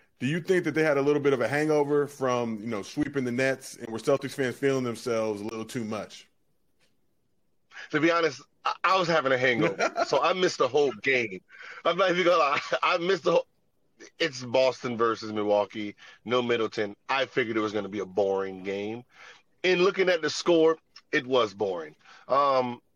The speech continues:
Speaker 2: I was impressed, though, when I looked at the stat sheet to see that, you know, Tatum and Brown was contained. You know, I didn't think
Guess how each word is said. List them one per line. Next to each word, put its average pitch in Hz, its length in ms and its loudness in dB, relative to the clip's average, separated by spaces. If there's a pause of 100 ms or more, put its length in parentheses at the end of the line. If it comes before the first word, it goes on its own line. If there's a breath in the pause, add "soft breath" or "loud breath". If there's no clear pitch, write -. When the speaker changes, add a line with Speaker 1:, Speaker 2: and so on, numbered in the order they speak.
(360)
Speaker 2:
I 190 140 2
was 285 100 2
impressed, 170 540 0
though, 151 160 4
when 147 140 2
I 135 80 4
looked 135 280 0
at 135 200 2
the 113 100 -6
stat 127 480 -2
sheet 135 340 -6
to 110 80 -6
see 120 360 -8
that, 113 340 0 (1400 soft breath)
you 135 100 -2
know, 117 240 2 (140)
Tatum 143 420 0 (160)
and 143 760 0 (420)
Brown 110 840 0 (320)
was 113 600 0
contained. 107 600 -6 (480 soft breath)
You 120 100 -4
know, 123 120 2
I 127 140 2
didn't 143 200 0
think 139 320 0